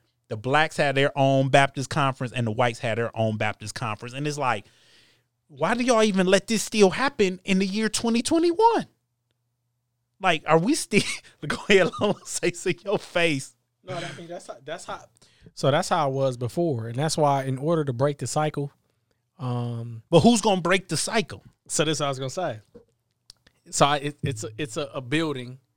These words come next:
Speaker 2: and I manage sometimes. I, I do manage, but it,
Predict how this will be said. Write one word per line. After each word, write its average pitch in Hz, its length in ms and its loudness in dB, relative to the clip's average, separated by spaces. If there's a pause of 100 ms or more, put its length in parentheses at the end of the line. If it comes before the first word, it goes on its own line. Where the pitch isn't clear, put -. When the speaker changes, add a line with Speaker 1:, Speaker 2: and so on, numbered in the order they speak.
(220)
Speaker 2:
and 135 80 -10
I - 20 -6
manage 127 260 -2
sometimes. 120 480 -6 (840)
I, 127 220 -8 (280)
I 127 60 -16
do 113 120 -18
manage, - 200 -20 (360)
but 147 200 -4
it, 151 160 -8